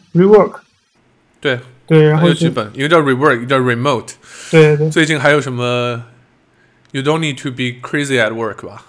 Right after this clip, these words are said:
Speaker 2: 我忘了那书的名字。
Speaker 1: 这个相当于是给我一些远程工作的一些介绍的书吧。但是我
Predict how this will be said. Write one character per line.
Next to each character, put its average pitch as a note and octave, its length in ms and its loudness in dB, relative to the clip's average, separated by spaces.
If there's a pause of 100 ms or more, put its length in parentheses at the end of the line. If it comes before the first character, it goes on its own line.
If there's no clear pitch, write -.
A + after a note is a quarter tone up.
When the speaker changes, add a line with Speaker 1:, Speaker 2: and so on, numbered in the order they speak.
Speaker 2:
我 A2+ 220 -12
忘 B2 180 -10
了 C3+ 140 -2
那 A#2 80 -6 (100)
书 - 220 -6
的 E3 100 -6
名 D3 180 -10
字。 - 120 -20 (800)
Speaker 1:
这 G3 80 6
个 G3+ 80 6
相 A3 160 6
当 A3 120 8
于 G3+ 140 8
是 G3+ 400 8
给 F3+ 160 4
我 D#3+ 400 8
一 - 160 -8
些 E3+ 360 2
远 D#3 180 4
程 D#3+ 200 2
工 F3+ 180 2
作 F3 160 4
的 D#3+ 60 6
一 D#3 160 0
些 D#3+ 560 4 (580)
介 F3+ 180 2
绍 E3 160 0
的 D3+ 180 0
书 D#3 100 0
吧。 D3 120 -6 (100)
但 F3+ 120 4
是 F#3+ 60 6
我 F#3 140 8